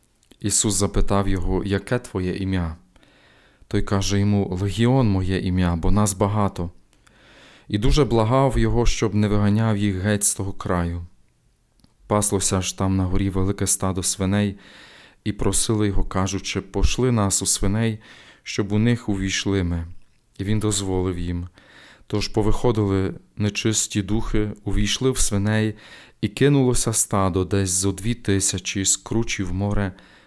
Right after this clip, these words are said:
та почало потопати в морі. А ті, хто їх пас, втекли і сповістили в місті та в селах.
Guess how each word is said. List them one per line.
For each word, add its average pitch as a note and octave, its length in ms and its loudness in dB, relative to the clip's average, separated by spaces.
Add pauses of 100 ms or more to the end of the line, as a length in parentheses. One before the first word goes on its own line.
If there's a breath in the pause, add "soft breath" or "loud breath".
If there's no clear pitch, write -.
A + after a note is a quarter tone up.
(100)
та G#2 100 -6
почало G#2 460 0
потопати F#2+ 600 -4
в E2+ 120 -10
морі. E2+ 380 -4 (760 loud breath)
А G2+ 60 -6
ті, - 140 -4
хто D3+ 140 0
їх C3+ 180 0
пас, C3+ 380 0
втекли A#2+ 480 0
і A2+ 60 2
сповістили G#2+ 640 2
в G2+ 100 6
місті G2+ 440 2
та F2+ 160 -8
в F2+ 60 -8
селах. E2+ 540 0